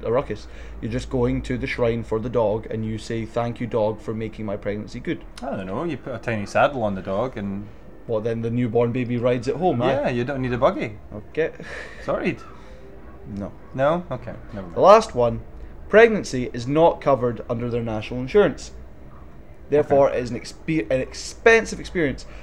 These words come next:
Speaker 1: As I was saying with point one, it's all about, um, there's, there's no pain relief. There's
Speaker 2: Okay.
Speaker 1: no popularization of pain relief.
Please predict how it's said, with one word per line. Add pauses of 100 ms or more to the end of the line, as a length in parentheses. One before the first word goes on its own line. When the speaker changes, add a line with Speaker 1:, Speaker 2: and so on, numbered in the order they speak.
(120)
Speaker 1:
As
I
was
saying
with
point
one,
it's
all
about,
um, (140)
there's,
there's
no
pain
relief. (140)
There's
Speaker 2:
Okay.
Speaker 1:
no
popularization
of
pain
relief.